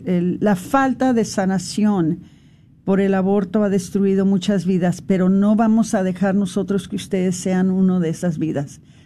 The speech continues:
No lo vamos a permitir, por eso estamos aquí, por eso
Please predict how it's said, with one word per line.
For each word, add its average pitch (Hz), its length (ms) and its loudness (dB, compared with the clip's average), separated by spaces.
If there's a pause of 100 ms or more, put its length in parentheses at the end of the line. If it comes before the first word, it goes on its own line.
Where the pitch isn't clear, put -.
No 220 420 4
lo 196 280 0
vamos 185 440 0
a 175 100 -4
permitir, 180 640 0
por 180 160 2
eso 202 320 0
estamos 180 480 0
aquí, 180 340 0 (360)
por 190 200 2
eso 202 540 0